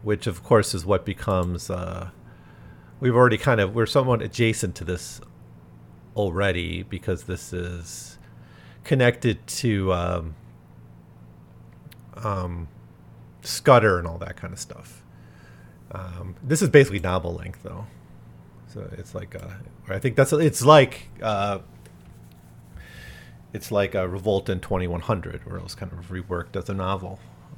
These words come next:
Um, so that'll be a while. Then Logic of Empire. So those are the final f-, nineteen forty-one stories in the Future History series. And then we have, uh, He Built a Crooked House by His Bootstraps, Lost Legacy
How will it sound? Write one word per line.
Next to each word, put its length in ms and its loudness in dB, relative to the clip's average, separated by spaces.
Um, 540 -10
so 140 -12
that'll 200 2
be 140 -2
a 60 2
while. 380 2
Then 360 -2
Logic 360 4
of 100 -2
Empire. 460 -6
So 380 -4
those 180 2
are 120 6
the 100 -2
final 360 2
f-, 580 -16
nineteen 260 -2
forty-one 380 2
stories 540 4
in 140 -2
the 60 2
Future 260 0
History 360 2
series. 520 2
And 120 2
then 100 6
we 120 6
have, 380 8
uh, 400 4
He 100 -8
Built 300 4
a 20 4
Crooked 300 2
House 260 6
by 220 4
His 120 0
Bootstraps, 680 -2
Lost 260 2
Legacy 600 -6